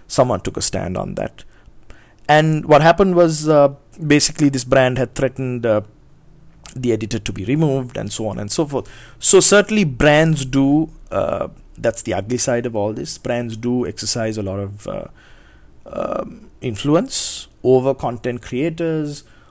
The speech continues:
over magazines, and so on and so forth. We are going online. Most of our content also is going to be consumed online going forward because of the,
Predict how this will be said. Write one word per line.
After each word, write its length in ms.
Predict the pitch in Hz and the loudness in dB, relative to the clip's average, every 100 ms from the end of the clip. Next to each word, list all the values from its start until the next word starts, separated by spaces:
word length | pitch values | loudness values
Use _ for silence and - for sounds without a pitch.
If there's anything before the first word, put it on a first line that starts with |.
| - - | -14 -2
over 480 | 139 131 127 120 110 | 2 2 4 4 2
magazines, 720 | 92 90 104 175 175 165 151 | -4 -8 -6 -4 -2 -4 -6
and 160 | 107 101 | -8 -6
so 160 | 120 | -6
on 100 | 104 | -6
and 100 | 95 | -4
so 160 | - 131 | -4 -4
forth. 240 | - - - - - _ - - | -6 -12 -12 -20 -20 _ -20 -8
We 200 | 143 165 | 2 6
are 140 | 160 | 6
going 260 | 160 143 139 | 6 4 4
online. 540 | 127 117 127 156 196 - - - - | 0 0 0 0 -6 -12 -16 -20 -12
Most 360 | 135 135 131 156 | -2 0 2 0
of 120 | 139 | 0
our 80 | 123 | -2
content 500 | 131 117 - 123 - | -4 -6 -4 -6 -2
also 460 | 110 123 - 151 143 | -2 0 -2 -2 -2
is 160 | 123 | -4
going 240 | 127 123 117 | -6 -10 -8
to 100 | 120 | -10
be 320 | 120 123 135 - - - - | -8 -8 -12 -20 -20 -20 -4
consumed 520 | 151 135 175 170 151 | -2 0 0 0 0
online 540 | 50 50 - - - - - - - | -4 -8 -10 -10 -8 -6 -6 -12 -8
going 240 | 123 117 | -6 -6
forward 500 | 117 104 110 131 180 - _ - - | -8 -10 -10 -10 -14 -18 _ -20 -6
because 400 | 135 127 135 123 | -4 4 6 4
of 160 | 117 117 | -2 -2
the, 220 | 113 | -2